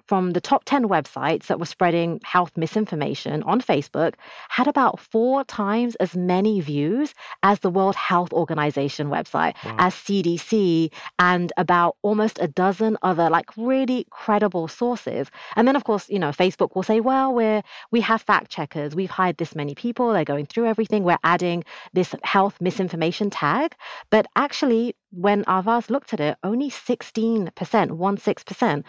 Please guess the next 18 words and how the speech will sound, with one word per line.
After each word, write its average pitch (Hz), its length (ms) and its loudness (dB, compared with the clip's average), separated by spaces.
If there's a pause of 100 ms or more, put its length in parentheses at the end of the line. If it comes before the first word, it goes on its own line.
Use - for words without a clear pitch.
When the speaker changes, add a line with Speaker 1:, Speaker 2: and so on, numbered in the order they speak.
(200)
Speaker 1:
of 175 160 0
all 202 100 2
the 196 80 4
health 190 260 2
information 180 500 -2
that 127 80 -4
they 165 120 2
analyzed 180 560 2 (280)
had 214 220 0
a 214 60 0
warning 226 360 0
label 190 300 2
from 202 200 -2
Facebook. - 480 -2 (160)
It's 220 240 2
there, 214 460 2 (260)
it's 208 220 2
unchecked. 185 720 -4